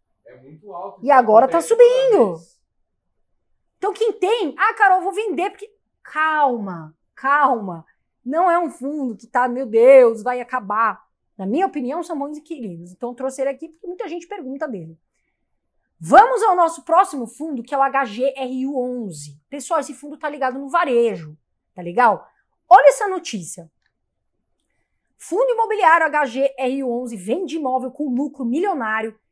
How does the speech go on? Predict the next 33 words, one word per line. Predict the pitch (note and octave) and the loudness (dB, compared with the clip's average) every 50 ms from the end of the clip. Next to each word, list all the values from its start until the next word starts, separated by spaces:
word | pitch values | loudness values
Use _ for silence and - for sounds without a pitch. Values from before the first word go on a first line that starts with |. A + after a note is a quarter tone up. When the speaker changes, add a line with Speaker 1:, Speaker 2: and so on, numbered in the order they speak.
| _ _ | _ _
Speaker 2:
e | A3+ | -14
deve | A3 F#3+ A3+ A#3 B3+ B3 A#3+ G#3+ | -6 -2 0 0 0 0 -2 -8
distribuir | G#3 A3 - _ A3+ A3+ G#3 G#3+ G3+ G3 | -14 -16 -18 _ -14 -14 -12 -12 -14 -14
dividendos | G#3+ G3+ G3+ G3+ F3 G#3 G#3+ A3 G#3 - | -14 -14 -16 -12 -10 -10 -10 -10 -12 -16
turbinados. | _ _ C#4 D4+ C#4+ C4 D#4+ D4 A#3+ A3+ A3 G#3+ F#3+ E3 D#3+ D#3+ D#3 - - - - _ _ _ _ _ _ _ _ | _ _ -10 -8 -8 -8 -8 -6 -6 -4 -4 -6 -6 -8 -14 -18 -18 -20 -20 -20 -20 _ _ _ _ _ _ _ _
O | - A#3 | -14 -14
fundo | - - B3+ C4+ C4 | -10 -6 -6 -4 -4
negociou | B3+ B3 A3 A#3 A3 A3+ - A#3+ | -4 -4 -4 -6 -6 -4 -6 -6
uma | A#3 A3+ G#3+ | -6 -6 -6
loja | G#3+ G#3 G#3 F#3+ G#3 | -6 -6 -8 -8 -8
localizada | G3+ G3 G3 G#3 G#3 A3 A3 F#3+ G#3+ A3+ A#3 | -10 -10 -8 -8 -10 -10 -6 -6 -6 -6 -6
em | B3 | -8
São | - - A#3 A#3 | -8 -8 -8 -8
Bernardo | A3+ A3 G3 G3+ G3+ A3 A3+ G#3+ | -8 -10 -8 -6 -6 -6 -6 -8
do | G#3+ C4 | -12 -14
Campo | B3 _ - A3 A3+ B3+ A#3+ G#3 - - D#3 D3+ _ _ _ _ _ _ _ _ | -14 _ -6 -4 -4 -4 -4 -6 -8 -14 -18 -18 _ _ _ _ _ _ _ _
por | A3+ A3+ | -10 -8
noventa | A#3 A3+ G#3+ F3+ E3+ G#3+ B3 E4+ F4 F#4+ | -8 -8 -8 -10 -8 -6 -8 -6 -8 -10
e | E4 | -14
quatro | - _ B3 A3+ A3 - B3+ | -6 _ -4 -4 -2 -6 -12
milhões, | C#4+ D4+ C4 G#3+ G3+ G3+ G3+ G3+ - - - _ _ _ _ _ _ _ | -12 -10 -10 -10 -10 -10 -12 -14 -14 -18 -20 _ _ _ _ _ _ _
cifra | - - - - - C4 C4+ A#3+ - - B3 | -20 -18 -16 -10 -6 -6 -6 -6 -4 -8 -8
quarenta | B3 - A3+ G#3+ A#3 C#4 C#4+ D#4 | -4 -4 -4 -4 -4 -6 -6 -8
e | C4+ | -6
nove | B3+ A#3 A3 _ _ | -6 -8 -10 _ _
por | - G4 - | -10 -8 -8
cento | - - - - C4 C4 C4+ B3+ | -8 -10 -8 -6 -6 -6 -6 -10
superior | - - A#3 - C#4 A3+ A#3+ G#3 G#3 G#3+ | -14 -16 -10 -10 -8 -8 -6 -8 -6 -8
ao | G#3+ G3 | -8 -6
valor | G3+ A#3 A3 G3+ F#3+ F#3 F#3 _ _ _ _ _ _ _ A#3 | -6 -6 -6 -6 -8 -10 -12 _ _ _ _ _ _ _ -10
investido | C4+ B3 C#4 A#3 - - - A3+ A#3 | -6 -4 -4 -6 -6 -8 -12 -12 -10
no | A#3 B3 | -8 -8
ativo. | C4+ C4 C4 - - G3 E3+ D3+ D3+ D#3 | -10 -10 _ -16 -16 -16 -16 -16 -18 -20